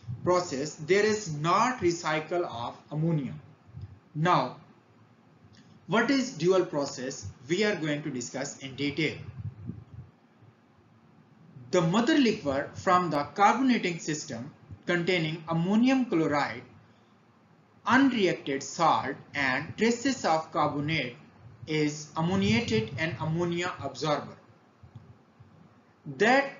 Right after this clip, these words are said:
ammoniated mother liquor is passed through a bed of salt in the salt dissolver.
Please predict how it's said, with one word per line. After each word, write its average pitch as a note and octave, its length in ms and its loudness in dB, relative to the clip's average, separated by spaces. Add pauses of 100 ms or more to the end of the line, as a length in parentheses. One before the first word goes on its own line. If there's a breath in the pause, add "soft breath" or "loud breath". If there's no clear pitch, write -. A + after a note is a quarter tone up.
(100)
ammoniated G#3+ 720 0
mother E3 280 0
liquor C#3 520 -2 (340)
is D3 180 -2
passed G#3+ 600 2
through D3+ 300 2
a D3 80 -4
bed F3+ 320 2
of D#3 180 0
salt B2+ 500 -2 (880)
in E3 160 4
the F3+ 120 2
salt F#3+ 520 2
dissolver. C3+ 520 -2